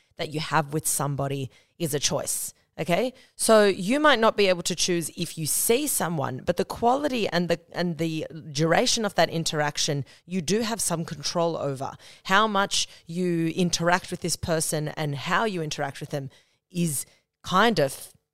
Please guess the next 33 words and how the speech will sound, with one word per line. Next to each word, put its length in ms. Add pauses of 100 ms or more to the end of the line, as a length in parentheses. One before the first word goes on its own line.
(120)
in 160
your 140
control. 560 (300)
So 480 (240)
take 260
a 60
look 160
at 80
a 100
whole 160
range 260
of 120
emotions 340
that 120
you 100
can 100
feel 220
in 100
a 80
day. 320
There's 220
good 460
emotions, 580
which 160
are 100
love, 580
joy, 340
excitement, 640
peace, 440
gratitude, 680
all 180
of 120
that. 200